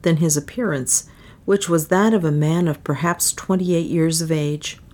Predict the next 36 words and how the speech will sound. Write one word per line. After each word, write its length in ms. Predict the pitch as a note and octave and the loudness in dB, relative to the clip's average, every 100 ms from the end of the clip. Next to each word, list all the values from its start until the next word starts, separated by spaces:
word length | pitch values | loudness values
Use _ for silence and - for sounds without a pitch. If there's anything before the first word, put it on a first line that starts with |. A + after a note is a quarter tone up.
| - - - - - | -20 -20 -20 -20 -6
This 400 | E3 F3+ E3 - | 0 2 2 2
in 100 | D#3 | 2
itself 480 | C#3 - G#3+ D#3 - | 2 2 2 2 0
did 180 | D#3 D3 | -2 0
not 220 | D3+ G2+ | 0 2
seem 280 | - D3+ C3+ | 2 2 2
unusual 640 | D3+ G#3+ G3+ C#3 C3+ C#3 | 2 2 2 0 -2 -4
unless 560 | - A3 G#3+ D3+ D3+ - | 0 2 4 4 2 0
one 240 | D3 C#3+ | 0 2
knew 260 | F3 D#3 C#3 | 4 2 0
who 240 | F#3 D#3 | 0 0
the 160 | C3+ C3+ | 0 -4
apparently 480 | - F3+ D3 - D3 | -2 -2 -2 -2 -2
young 260 | D3 D3 | 0 0
man 280 | D3 D3 D3 | 0 0 0
was. 500 | F3 E3+ C3 - - - - - - - - - | 0 0 0 -2 -4 -12 -20 -20 -20 -20 -20 -2
And 260 | D#3+ D#3 D3+ | 2 2 2
since 360 | D#3 C#3+ - | 2 0 0
most 440 | C#3+ C#3+ - - - | -2 -2 -4 -10 -2
people 360 | C#3+ D3 E3 | -2 0 0
recognized 720 | D#3+ C#3+ D3 D3 C#3 C#3 - | 0 -2 -2 -2 -2 -2 -2
him 100 | C#3+ | -2
at 140 | C#3+ A3 | -2 0
once 360 | C#4+ G3 - | 2 2 0
when 140 | E3 D3+ | 0 0
he 160 | D#3 | 0
appeared 320 | C#3+ D#3 C#3+ | 0 0 0
in 120 | C#3 C#3 | 0 0
public, 480 | C#4 - D3+ D3 - - - - | -2 2 2 0 -10 -20 -20 -10
he 140 | - C4 | -4 0
very 320 | A#3+ F#3+ F#3+ | 2 4 4
seldom 460 | - E3 D3+ C#3+ | 4 4 2 0
appeared 340 | C3 - D#3+ C3 | -2 0 0 0
in 120 | C3+ | -2
public. 460 | F3 D3 - - - - - - - - - | -2 -2 -4 -12 -18 -20 -20 -20 -20 -10 0
Or 420 | F#3+ D#3 - | 2 2 -2